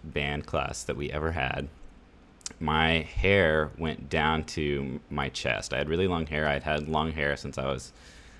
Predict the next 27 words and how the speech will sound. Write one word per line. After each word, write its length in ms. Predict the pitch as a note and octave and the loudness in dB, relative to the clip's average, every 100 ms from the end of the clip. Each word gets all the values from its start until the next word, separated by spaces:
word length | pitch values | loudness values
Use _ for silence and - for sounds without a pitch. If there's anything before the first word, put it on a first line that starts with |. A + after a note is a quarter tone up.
| - | -14
like, 120 | - | -8
seven 220 | - E2+ F2 | 0 2 4
or 80 | |
eight 120 | D#2 D2 | 2 2
years 180 | D2+ | 2
old. 220 | D2+ C#2 B1+ | 2 2 2
So, 160 | E2 - | -2 0
so 140 | - | 4
I 80 | E2 | 6
walk, 260 | F2+ G2+ - | 10 10 8
I 60 | |
walk 200 | E2+ F2+ G2 | 6 6 6
into 80 | |
this 100 | F#2+ | -2
class, 320 | - C#2 - - - - - - - - - - | 0 0 0 -4 -20 -20 -20 -20 -20 -20 -16 -4
and 100 | F2+ | 2
I 40 | E2+ | 4
sit 180 | G#2 | 6
down 160 | A2+ A2 | 6 6
in 60 | A#2 | 6
the 60 | |
front, 280 | - D2+ D2 - - - - - - | 4 2 2 -6 -20 -20 -20 -8 4
and 420 | E2+ D#2 D2+ D2+ - | 8 8 6 2 4
this 300 | F2 - - | 4 4 -2
band 340 | - F#2 F#2+ | 2 4 6
director, 480 | F2+ E2 E2 D#2+ D#2+ | 4 4 4 4 4
as 520 | C#2+ D2+ D#2+ D2 - | 4 4 4 2 -6